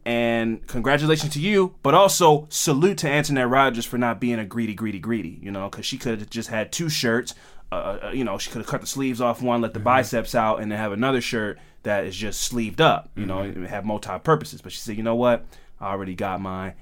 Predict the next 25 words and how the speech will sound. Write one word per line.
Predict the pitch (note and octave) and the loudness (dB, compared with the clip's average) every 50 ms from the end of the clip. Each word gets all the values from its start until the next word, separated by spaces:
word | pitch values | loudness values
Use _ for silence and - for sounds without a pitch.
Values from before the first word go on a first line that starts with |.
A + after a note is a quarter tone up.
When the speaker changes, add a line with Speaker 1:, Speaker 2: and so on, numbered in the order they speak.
| - - - | -18 -14 -10
Speaker 1:
Give | - G#2+ F2+ - | -8 -8 -6 -6
that | G2 F2+ F2+ | -6 -8 -8
to | F2+ | -10
somebody | - - F#2+ F2+ D#2 D#2 D#2 D#2+ D#2 | -10 -10 -10 -10 -10 -12 -12 -12 -12
else." | D#2 E2+ - - - - G2+ | -14 -16 -16 -14 -12 -12 -12
Speaker 2:
Yeah. | F#2+ F2 - - | -12 -14 -16 -16
Speaker 1:
So | - - - | -14 -12 -10
salute | F#2+ - A#2 A2 C3 C3 B2+ | -10 -6 -2 0 0 0 2
to | B2+ | 0
Antoinette | A#2 A2+ - A#2+ A2 G#2 | -2 -2 0 -2 -2 0
Rogers, | G#2 A2 G#2+ G#2+ G#2+ G2 - - - _ | 0 0 0 0 -2 -4 -10 -16 -18 _
and | - G2+ | -12 -12
congratulations | F#2+ F#2+ F2+ G#2 G#2 G2+ F#2+ G2+ G2+ G2+ F#2 - - | -10 -8 -4 -2 -2 -2 -2 -4 -6 -6 -8 -10 -10
to | - A2 | -10 -8
Izzy | - F#2+ F#2+ G2 | -8 -8 -8 -8
Bo | E2 F#2 F2+ | -8 -8 -6
Busy. | D#2+ F#2+ E2 D2+ D2+ D2+ - - - - | -6 -6 -6 -8 -10 -14 -16 -18 -14 -2
Now, | - D3+ F3 E3+ C3+ F2+ F2 F2 - - - _ | 2 4 6 6 4 4 0 -6 -12 -18 -20 _
Fran. | _ - D3+ D3+ C#3 G#2+ F2 D#2+ - - - - - - _ _ _ - - _ _ _ _ _ | _ 2 2 4 4 2 0 -6 -12 -20 -20 -20 -20 -20 _ _ _ -20 -20 _ _ _ _ _
Speaker 2:
Yep. | G#2 A#2 A#2 - - - | -10 -10 -10 -12 -16 -4
Speaker 1:
My | - B2 C3+ C3 | 2 4 4 4
affirmative | - - D#3 C#3 C3 B2 A#2+ A2+ | 6 6 6 6 6 4 4 4
murder | C#3 C3+ C3 B2 | 4 4 4 4
this | A#2 B2 A#2 - | 2 0 -2 0
week | B2 D3 D#3 D#3+ E3 D#3+ - - | 2 2 4 4 2 0 -8 -16